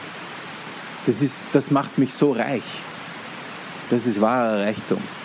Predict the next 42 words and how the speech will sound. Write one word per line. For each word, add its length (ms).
Ein 180
weiterer 460
Weg, 160
äh, 280
zur 160
Freude 400
ist 160
es, 160
sie 120
einfach 300
im 120
Glauben 280
zu 100
empfangen. 440
Ja? 220
Und 120
weiter 200
drücken. 420
Oh, 200
ich 140
hab 140
nicht 160
gedrückt. 400
Schau, 140
das 120
ist 140
schon 140
wieder 160
so. 220
Na, 200
wir 80
kommen 220
zum 100
nächsten 260
Punkt. 200
Ja, 100
die 160
PowerPoint 560
schreibt 260
mir 100
jetzt 140
vor, 200